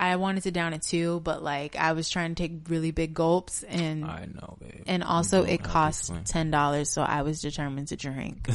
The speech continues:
Speaker 2: <laughs>
Speaker 1: as much of it as I could, and I didn't want to tell the guy I ordered something that I shouldn't have,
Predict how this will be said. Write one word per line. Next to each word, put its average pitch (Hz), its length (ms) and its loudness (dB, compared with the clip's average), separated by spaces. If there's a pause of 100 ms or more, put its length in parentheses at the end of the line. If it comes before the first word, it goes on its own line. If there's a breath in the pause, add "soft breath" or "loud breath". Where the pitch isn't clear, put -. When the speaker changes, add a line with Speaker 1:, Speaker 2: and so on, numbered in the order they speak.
(180 loud breath)
Speaker 2:
<laughs> - 240 -10
Speaker 1:
as 170 240 4
much 160 420 0
of - 80 -4
it - 140 -4
as - 100 -12
I - 160 -8
could, - 360 -8 (300)
and 175 140 -4
I 175 80 2
didn't 165 280 2
want 165 200 -4
to 160 80 -6
tell - 80 -6
the - 80 -12
guy - 320 -6
I - 180 -4
ordered 160 400 -6 (100)
something 151 600 -4 (840 loud breath)
that 156 260 -2
I 127 120 -2
shouldn't 151 420 -4
have, - 280 -6